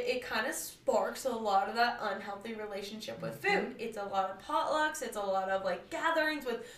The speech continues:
Speaker 1: your favorite foods that have scarcity attached to it.
Speaker 2: Yep.
Speaker 1: Right? You're not gonna see the Christmas cookies again.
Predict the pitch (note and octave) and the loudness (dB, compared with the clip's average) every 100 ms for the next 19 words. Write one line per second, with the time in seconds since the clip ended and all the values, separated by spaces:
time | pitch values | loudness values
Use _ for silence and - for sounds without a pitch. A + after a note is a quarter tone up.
0 | - - C#4 C#4+ D4 - D4 C#4 C#4 C#4 | -20 -8 -2 0 0 -2 -4 -2 2 8
1 | C4 - - B3 A3 C4+ G4+ G#4 - B3+ | 8 6 2 4 6 6 2 0 0 4
2 | A#3 G#3+ - - - - - - - E4 | 6 8 6 0 -14 -20 -18 -16 -2 0
3 | E4 - G#4 F#4+ C4+ A3 - - - - | 0 0 2 2 0 -2 -2 -6 -6 -4
4 | E3+ - - - F3 - - B3+ C#4+ C4+ | -4 -6 -8 -12 -12 -6 2 2 4 4
5 | C4 C4+ D4+ D4 C#4 C#4+ C4+ C4 C4 - | 4 -2 -6 -4 -4 -4 -6 -6 -10 -4
6 | C4 B3+ B3+ A#3+ A#3+ A3+ A3+ A3+ A3+ | -4 -4 -6 -6 -2 0 2 0 -2